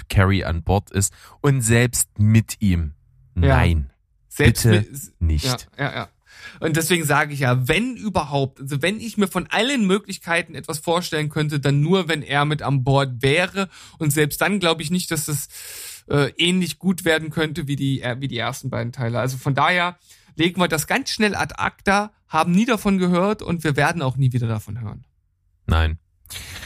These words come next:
Speaker 1: Dann, äh, will ich nur mit was kurz um die Ecke kommen. So ein kleiner Callback zu einem Thema, was wir in letzter Zeit, glaub ich, ein, zwei Mal kurz angesprochen hatten.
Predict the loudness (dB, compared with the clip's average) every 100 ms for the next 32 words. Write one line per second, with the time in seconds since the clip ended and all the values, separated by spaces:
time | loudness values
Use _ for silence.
0 | -18 -20 _ 0 0 2 0 2 2 2
1 | 0 2 2 2 0 0 -2 -2 0 0
2 | 0 -2 -4 0 2 2 4 2 2 2
3 | 2 2 0 4 4 4 4 0 0 -6
4 | 0 2 0 2 2 2 0 0 0 0
5 | 0 0 -2 0 0 -2 -4 -2 -2 -2
6 | -4 -4 -2 -2 0 0 0 0 2 2
7 | 0 -4 -6 -6 -4 -4 -2 -4 -2 -4
8 | 0 0 0 -2